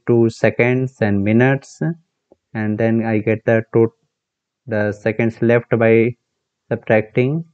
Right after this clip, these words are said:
the minutes from total seconds, and then I display the minutes and seconds of the time which is, uh, which shows the current position of song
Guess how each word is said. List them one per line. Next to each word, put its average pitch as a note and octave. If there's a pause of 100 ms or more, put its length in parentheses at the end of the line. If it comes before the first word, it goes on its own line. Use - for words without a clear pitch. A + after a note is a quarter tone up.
(380)
the A2+
minutes A#2
from G#2+
total A#2+
seconds, C#3+ (680)
and G#2
then A#2+
I A#2
display A2
the A2
minutes G#2+
and G#2+
seconds B2 (1000)
of G#2
the D#3 (260)
time G#2+
which G#2+
is, D3+ (1600)
uh, - (420)
which A#2
shows A#2
the D3
current A#2+
position A2
of G2
song F2+